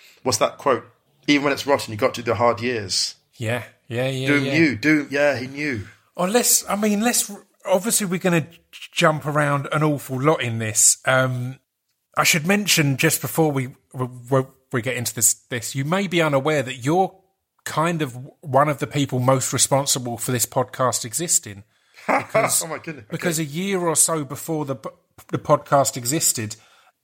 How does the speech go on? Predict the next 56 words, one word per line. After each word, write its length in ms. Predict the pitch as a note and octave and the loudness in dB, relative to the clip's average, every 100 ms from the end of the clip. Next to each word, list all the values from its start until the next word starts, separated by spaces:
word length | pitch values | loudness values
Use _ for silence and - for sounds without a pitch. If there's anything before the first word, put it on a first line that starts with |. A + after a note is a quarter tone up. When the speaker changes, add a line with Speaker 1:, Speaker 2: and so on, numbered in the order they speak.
| _ | _
Speaker 2:
I 140 | C3+ D3+ | 2 2
asked 540 | D3+ C#3 - - - | 2 2 0 -2 -4
to 80 | - | -4
meet 220 | C#3 D3+ | -2 0
up 160 | C#3 - | -2 -2
and 80 | E3+ | -2
interview 400 | F3+ B2+ A2+ G#2 | -2 -4 -4 -6
you, 300 | G2+ G2 A2+ - | -8 -10 -8 -6
and 80 | |
it 20 | D3 | -4
was 160 | C#3 | -2
for 220 | - D#3 D3+ | 0 4 4
a 60 | |
project 440 | - E3+ - D#3+ - | 4 0 0 -2 0
I 40 | |
was 120 | C3 | 0
working 380 | C3 B2+ - A#2+ | 4 4 2 -2
on 220 | A#2 B2 - - - _ _ | -2 -4 -8 -20 -20 _ _
that 360 | C#3+ B2 C3 C#3 - _ _ | -10 0 2 2 -4 _ _
s-, 200 | - - | -2 0
s-, 260 | C3 - - | 2 0 0
s-, 300 | - - - - | -2 -4 -6 -8
some 340 | - E3 D3+ | 0 2 4
elements 440 | D3 C3+ C3+ - | 2 0 0 0
I 60 | C3+ | 0
felt 300 | - C3 B2+ | 0 -2 0
you 160 | C3+ C#3 | -2 0
were 100 | B2+ | 0
far 240 | - C3 | 0 2
more 200 | B2+ B2+ | 2 2
of 60 | A2+ | 0
an 80 | |
expert 460 | B2 - - A#2+ B2 | -4 -4 -4 -2 -4
in 240 | A#2+ A2+ A2 _ _ _ _ B2+ - _ _ | -4 -6 -8 _ _ _ _ -20 -20 _ _
than 180 | C#3 B2 | 0 2
I. 300 | B2 G#2+ G2 _ _ _ | 0 -2 -6 _ _ _
And 140 | - E3 | 0 0
I 20 | |
recorded 480 | D#3+ - G3 D3 G#2+ | 0 0 0 0 -6
it, 100 | G#2+ | -4
and 100 | C3 | 0
I've 100 | C3+ | 2
never 180 | F3 F3+ | 2 2
released 400 | D#3+ B2+ G#2+ - | 2 2 0 -2
it. 120 | B2+ | -2
It's 120 | C3 | -2
never 200 | D3+ D3 | 0 0
been 180 | C3+ C3 | -2 -2
for 160 | B2 C3+ | 0 0
anything 240 | B2 C3 | 0 -2
other 220 | B2 A#2+ | 0 0
than 160 | A#2+ A#2 | 0 -2
my 200 | A#2 A#2+ | 0 -2
own 180 | A#2 A2+ | -2 -4
research, 580 | B2+ A#2+ - G2+ - - | -4 -4 -4 -6 -6 -4
but 220 | B2 | -4